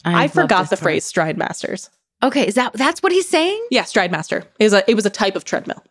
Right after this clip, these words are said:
Speaker 1: Oh, interesting.
Speaker 2: This begins a wonderful physical comedy routine by Grant Shaw in the background with Murphy as he, uh, tries out the new treadmill. As they're making their way to the treadmill,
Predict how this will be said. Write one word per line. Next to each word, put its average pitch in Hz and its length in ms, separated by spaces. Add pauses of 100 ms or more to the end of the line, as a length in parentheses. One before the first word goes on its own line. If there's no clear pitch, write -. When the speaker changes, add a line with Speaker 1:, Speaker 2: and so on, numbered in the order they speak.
(160)
Speaker 1:
Oh, 277 880
interesting. 175 1080 (580)
Speaker 2:
This 277 240
begins 233 480
a 190 160
wonderful 196 1200
physical 226 420
comedy 202 440
routine 160 520
by 151 380 (120)
Grant 165 260
Shaw 170 300 (440)
in 185 200
the 185 60
background 175 460
with 170 160
Murphy 202 500 (220)
as 180 220
he, 180 340
uh, 165 220
tries 269 360
out 226 240
the 190 80
new 196 160
treadmill. 196 580 (320)
As 220 180
they're 285 160
making 277 220
their 208 100
way 330 140
to 320 80
the 226 100
treadmill, 185 480